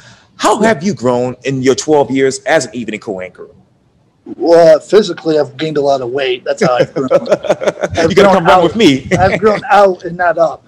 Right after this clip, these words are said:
Speaker 2: I was, <laughs> uh, I don't know. I think it's, um, a lot has to do with the, the people I've met and the, and the people I've talked to and the, the, the way I do stories now that I, I used to do. And, and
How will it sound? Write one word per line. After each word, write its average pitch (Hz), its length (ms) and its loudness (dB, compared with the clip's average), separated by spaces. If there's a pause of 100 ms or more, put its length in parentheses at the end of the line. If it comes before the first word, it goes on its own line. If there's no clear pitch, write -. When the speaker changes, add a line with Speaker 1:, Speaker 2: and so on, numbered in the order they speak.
Speaker 2:
I 165 80 -10
was, - 160 -12
<laughs> 165 1700 -4 (400)
uh, 170 480 4 (480)
I - 40 -10
don't 277 140 -4
know. 160 180 -8
I 196 60 -6
think 208 180 -10
it's, 190 200 -6
um, 160 420 -8 (240)
a 165 40 -6
lot 160 240 0
has 156 180 -6
to 160 80 -20
do 151 180 -6
with 147 120 -4
the, 143 260 -2 (240)
the 139 80 -4
people 160 340 -2
I've 143 220 0
met 143 280 0 (120)
and 135 200 -14
the, 135 100 -10
and 135 140 -18
the 127 60 -16
people 139 300 -8
I've 127 160 -2
talked 135 320 -2
to 151 340 -2
and 135 160 -12
the, 123 100 -18
the, 127 220 -10
the 127 180 -8
way 135 280 0
I 127 100 0
do 135 280 -12
stories 131 480 0
now 127 380 4 (360)
that 139 120 0
I, 135 300 2
I - 20 0
used 139 280 0
to 139 60 -10
do. 113 240 -4
And, 117 180 -12
and - 100 -20